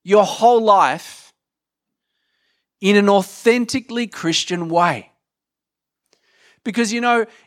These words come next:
in our life we have aspirations, we have goals.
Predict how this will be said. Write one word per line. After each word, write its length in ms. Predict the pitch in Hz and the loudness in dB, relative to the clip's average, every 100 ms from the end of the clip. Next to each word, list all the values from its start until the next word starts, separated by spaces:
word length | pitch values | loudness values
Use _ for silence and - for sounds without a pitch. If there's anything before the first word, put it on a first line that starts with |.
| _ | _
in 140 | 214 247 | -6 0
our 260 | 240 220 | 4 4
life 460 | 185 185 214 226 - | 4 4 4 2 -4
we 120 | 220 | -4
have 220 | 196 190 - | -2 -2 -2
aspirations, 1300 | 208 220 - 196 185 185 190 240 220 269 - - - _ _ _ _ _ _ | -4 -2 -4 -2 2 2 0 -8 -10 -14 -16 -16 -18 _ _ _ _ _ _
we 160 | 175 208 | -4 0
have 340 | 190 175 143 | 0 -2 0
goals. 760 | 170 175 196 240 233 - - | 4 6 4 0 -8 -14 -16